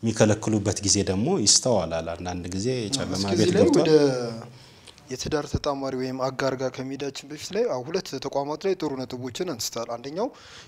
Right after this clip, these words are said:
Speaker 2: የማረሚያ ቤትም ነው፣ ሌላኛው ደግሞ እነዚህ ፖሊስ ጣቢያዎችና አንዳንዴ የክፍለ ከተማ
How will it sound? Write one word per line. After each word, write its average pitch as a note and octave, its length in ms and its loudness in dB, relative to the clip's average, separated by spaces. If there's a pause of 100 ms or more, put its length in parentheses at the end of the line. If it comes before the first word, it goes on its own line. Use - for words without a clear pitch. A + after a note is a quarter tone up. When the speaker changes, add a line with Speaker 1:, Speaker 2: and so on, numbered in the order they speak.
(120)
Speaker 2:
የማረሚያ C3 680 0
ቤትም B2 320 -6
ነው፣ G#3+ 160 -2
ሌላኛው C#3+ 380 0
ደግሞ C#3 260 -4
እነዚህ A#2+ 340 -4 (100)
ፖሊስ D3 360 -4
ጣቢያዎችና C3 600 -4 (100)
አንዳንዴ C3+ 300 -4 (120)
የክፍለ A#2+ 460 -8
ከተማ C3+ 320 -10